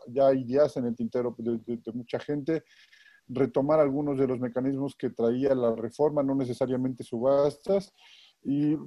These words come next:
por dar un ejemplo, y para pasar la, la voz al que sigue, Baja California Sur tiene un prole-, un problema serio de, de energía, de falta de energía eléctrica. Eh, probablemente este año no haya tantos apagones como antes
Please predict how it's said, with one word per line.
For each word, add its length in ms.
por 180
dar 140
un 120
ejemplo, 580
y 180
para 220
pasar 320
la, 240
la 460
voz 200
al 140
que 80
sigue, 380
Baja 320
California 840
Sur 320
tiene 240
un 100
prole-, 300
un 160
problema 340
serio 360
de, 240
de 100
energía, 760
de 80
falta 280
de 100
energía 300
eléctrica. 680
Eh, 200
probablemente 540
este 180
año 200
no 100
haya 160
tantos 380
apagones 640
como 280
antes 360